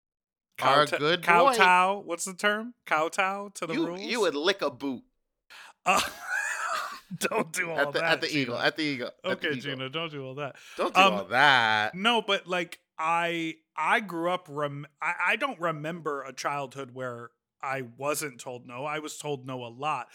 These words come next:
Speaker 2: but I think when I was very young, they tried to avoid it in order to do positive reinforcement. Interesting.
Speaker 1: I never got positive re-, only negative.
Speaker 2: I have been dealing with a theory,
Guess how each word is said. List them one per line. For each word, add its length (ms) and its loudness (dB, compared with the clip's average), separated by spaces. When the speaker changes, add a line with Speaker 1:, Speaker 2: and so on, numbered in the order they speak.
Speaker 2:
but 100 -8
I 80 0
think 200 -10
when 100 -8
I 40 -10
was 180 -14
very 680 -4
young, 720 -12
they 160 -2
tried 420 -4
to 140 -12
avoid 640 -6
it 280 -8
in 140 -10
order 220 -8
to 160 -12
do 100 -14
positive 540 -12
reinforcement. 760 -20
Interesting. 720 -20
Speaker 1:
I 40 -18
never 200 -14
got 240 -14
positive 400 -20
re-, 760 -20
only 160 -16
negative. 440 -20
Speaker 2:
I 520 4
have 220 2
been 220 -4
dealing 320 -4
with 180 -10
a 60 -8
theory, 760 -12